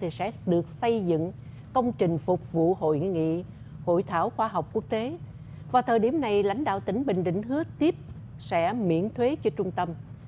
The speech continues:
Tuy nhiên, sau đó thì ngành thuế liên tục có văn bản đòi nợ tiền thuê đất ở phía trung tâm.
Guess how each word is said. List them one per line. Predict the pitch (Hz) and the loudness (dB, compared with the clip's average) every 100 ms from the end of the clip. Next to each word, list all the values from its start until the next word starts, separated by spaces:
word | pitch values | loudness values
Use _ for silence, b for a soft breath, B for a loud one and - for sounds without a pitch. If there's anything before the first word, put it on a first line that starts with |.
| B - | B 0
Tuy | 220 | 2
nhiên, | 208 202 185 - B B B B | 4 2 0 -10 B B B B
sau | - 208 | -4 -2
đó | 196 233 240 | 0 -2 0
thì | |
ngành | 165 165 160 | 0 0 -2
thuế | 190 233 | -2 0
liên | 262 240 247 247 | 2 2 2 0
tục | - 160 - | 0 0 0
có | 269 | -2
văn | 240 226 | 0 -2
bản | 190 156 226 | -2 -2 0
đòi | 190 170 | 2 2
nợ | 160 165 175 - | 2 2 0 2
tiền | 180 170 147 | 2 2 0
thuê | 214 214 | 0 0
đất | 202 294 - | 2 0 -2
ở | 151 175 | -6 -4
phía | 226 | -4
trung | 240 196 | -6 -6
tâm. | - 165 | -4 -4